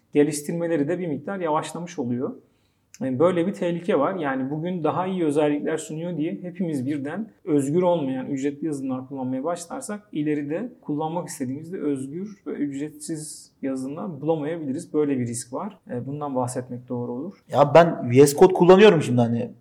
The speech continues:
Speaker 2: Gayet de memnunum. Bak sticker'ını falan bile aldım yani. Değiştirmeye gerek var mı şimdi?
Speaker 1: Yani başka bir şey, demin söylediğim nedenleri göz önüne alarak kullanıp kullanmamak sana kalmış.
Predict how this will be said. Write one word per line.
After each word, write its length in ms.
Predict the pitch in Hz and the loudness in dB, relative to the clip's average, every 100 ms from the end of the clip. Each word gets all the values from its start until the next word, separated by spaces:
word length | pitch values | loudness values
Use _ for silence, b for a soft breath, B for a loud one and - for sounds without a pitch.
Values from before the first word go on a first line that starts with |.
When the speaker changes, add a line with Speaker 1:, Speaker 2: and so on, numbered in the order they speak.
| _ _ | _ _
Speaker 2:
Gayet 480 | 143 139 143 160 156 | 4 10 10 10 8
de 60 | 160 | 6
memnunum. 380 | 165 180 131 | 6 4 6
Bak 240 | 127 131 - | 6 6 0
sticker'ını 400 | - - 160 160 | -8 6 6 10
falan 300 | 165 180 165 | 10 10 12
bile 100 | 170 | 10
aldım 300 | 170 180 180 | 10 8 6
yani. 240 | 127 113 | 4 4
Değiştirmeye 420 | 123 123 127 151 | 4 4 4 6
gerek 240 | 151 147 147 | 8 8 8
var 140 | 226 | 6
mı 60 | 294 | 6
şimdi? 300 | - 117 104 | -6 -8 -8
Speaker 1:
Yani 200 | 143 127 | -8 2
başka 300 | 143 - 208 | 4 4 0
bir 60 | 202 | 0
şey, 200 | 269 190 | 0 2
demin 180 | 190 | 2
söylediğim 480 | 190 151 151 151 175 | 4 4 4 -2 -2
nedenleri 480 | 156 151 160 165 175 | -2 0 -2 -2 -4
göz 220 | 165 170 | 0 0
önüne 240 | 170 170 170 | 0 -2 -2
alarak 340 | 156 185 208 | -2 -2 -6
kullanıp 340 | 175 170 175 | -4 -4 -6
kullanmamak 500 | 185 185 170 151 220 | -8 -6 -6 -6 -8
sana 280 | - 175 196 | -6 -4 -4
kalmış. 480 | - 135 160 247 - | -4 -4 -4 -6 -10